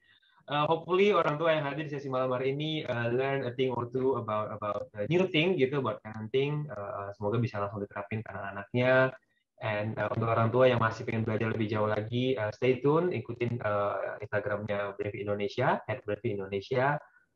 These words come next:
Ada banyak sekali event-event dan, uh, talk show ataupun, uh, webinar dari Miss Iren yang akan terus kita lakukan setiap minggunya.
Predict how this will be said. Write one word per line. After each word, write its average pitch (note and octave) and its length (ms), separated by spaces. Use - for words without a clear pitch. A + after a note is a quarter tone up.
Ada G2+ 200
banyak A#2+ 320
sekali A#2 320
event-event G#2+ 600
dan, G2 200
uh, F#2+ 320
talk A2+ 180
show A2 360
ataupun, G2 500
uh, - 140
webinar G2 400
dari G2 320
Miss G2 280
Iren G#2 280
yang G2 180
akan F#2+ 300
terus - 240
kita G2+ 160
lakukan F#2+ 400
setiap - 200
minggunya. F#2+ 400